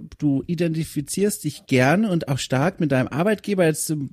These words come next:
äh, zum Beispiel im Falle von Ubisoft. Und jetzt ist es ja so, wenn man mal die Timelines so ein bisschen vergleicht und übereinander liegt, dass quasi die letzten Jahre deiner Arbeit dort zusammenfallen mit einigen Berichten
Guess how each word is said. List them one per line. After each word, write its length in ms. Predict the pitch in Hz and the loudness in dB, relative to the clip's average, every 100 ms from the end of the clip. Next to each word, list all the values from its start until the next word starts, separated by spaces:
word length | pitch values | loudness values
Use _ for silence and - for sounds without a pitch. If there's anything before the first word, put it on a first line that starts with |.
| 143 | -2
äh, 180 | 117 123 | 0 0
zum 140 | 131 | 0
Beispiel 380 | 135 147 - 170 | 2 2 2 -2
im 120 | 147 | -2
Falle 300 | 135 147 139 | -2 2 2
von 180 | - 123 | 2 0
Ubisoft. 640 | - 160 202 - 202 - - - - - | 2 2 0 2 2 0 -14 -20 -12 2
Und 80 | |
jetzt 180 | 175 170 | 2 2
ist 80 | 226 | -2
es 160 | 262 - | -2 2
ja 140 | 165 | 2
so, 220 | 143 202 | 2 2
wenn 100 | 180 | 2
man 140 | 170 160 | 2 2
mal 100 | 143 | 2
die 140 | 139 | -2
Timelines 640 | - 139 190 202 165 170 | 0 2 4 4 2 2
so 80 | 165 | 2
ein 80 | 151 | 0
bisschen 280 | 156 - 151 | 0 0 0
vergleicht 520 | 131 113 127 170 180 | 0 0 2 2 2
und 80 | 165 | 0
übereinander 480 | 139 123 123 185 175 | 2 4 4 4 2
liegt, 260 | 180 - | 0 0
dass 260 | 151 - - 131 - - | 0 0 -4 -10 -20 -10
quasi 260 | - 143 139 | 0 2 2
die 60 | 135 | 0
letzten 420 | 147 - - 196 | -2 0 -2 0
Jahre 300 | 160 160 151 | 2 0 2
deiner 280 | 143 139 - | 2 2 0
Arbeit 460 | 147 151 139 - - | -2 2 0 0 0
dort 400 | 117 143 220 - | 4 4 2 -2
zusammenfallen 840 | 123 123 180 226 - 180 175 175 | 0 2 4 0 0 0 2 4
mit 220 | 165 - | 2 0
einigen 400 | 135 156 185 170 | 0 2 2 0
Berichten 500 | 147 143 - - 196 | 0 -2 -6 -2 0